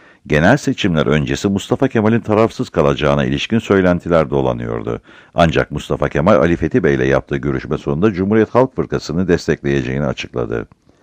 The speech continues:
Bu arada Başbakan İsmet Paşa ordu komutanlarını ve müfettişlerini Ankara'da toplantıya çağırıp onları Mustafa Kemal ile buluşturdu. Komutanların ortak görüşü serbest Cumhuriyet Fırkası'nın Türk Silahlı Kuvvetleri üzerinde olumsuz tesirler yapmakta olduğuydu.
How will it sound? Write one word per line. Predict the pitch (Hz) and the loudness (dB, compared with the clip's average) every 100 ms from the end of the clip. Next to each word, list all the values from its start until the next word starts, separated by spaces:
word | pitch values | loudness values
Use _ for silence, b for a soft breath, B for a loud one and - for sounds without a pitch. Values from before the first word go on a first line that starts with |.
| b b b b b b b b | b b b b b b b b
Bu | - | 6
arada | 214 175 92 | 8 8 6
Başbakan | 104 147 113 - 69 55 - | 4 2 0 2 0 -2 -8
İsmet | - - 113 | -6 -4 -2
Paşa | - - 69 | -2 -2 0
ordu | 87 98 147 | 2 2 2
komutanlarını | 98 73 76 71 73 90 90 | 0 2 0 0 0 0 0
ve | 69 | 0
müfettişlerini | 80 - 87 - 71 - 65 69 | -2 -2 -4 -4 -10 -4 -2 2
Ankara'da | 95 131 87 71 | 0 2 2 0
toplantıya | - 76 76 73 82 87 | -2 -2 0 0 2 0
çağırıp | - 62 62 80 - B B | 2 0 0 -2 -6 B B
onları | 98 120 143 135 | 2 4 4 2
Mustafa | 117 127 123 | 0 -2 -2
Kemal | - 117 131 | 0 0 2
ile | 90 67 | 0 -2
buluşturdu. | 64 62 - 64 52 58 50 b b b - | -4 -6 -6 -8 -6 -8 -8 b b b 0
Komutanların | 127 151 165 160 165 | 2 4 2 4 4
ortak | 113 117 160 156 | 4 2 0 -2
görüşü | 90 69 - | -2 -2 -4
serbest | - 107 113 143 | 2 2 4 0
Cumhuriyet | - 113 123 139 | -2 0 0 0
Fırkası'nın | - 71 65 - 69 80 | -2 -6 -4 -4 -4 0
Türk | 135 135 | -2 -2
Silahlı | 113 104 110 139 | 0 2 2 -2
Kuvvetleri | 87 67 - 65 | 0 -2 -2 -4
üzerinde | 62 71 76 | -2 -2 0
olumsuz | 73 95 113 135 131 | 2 2 2 -2 0
tesirler | 92 78 76 80 92 | 0 0 -2 2 2
yapmakta | 85 78 78 - 73 | 2 0 -2 -2 -2
olduğuydu. | 64 58 64 60 60 | -2 -2 -4 -4 -6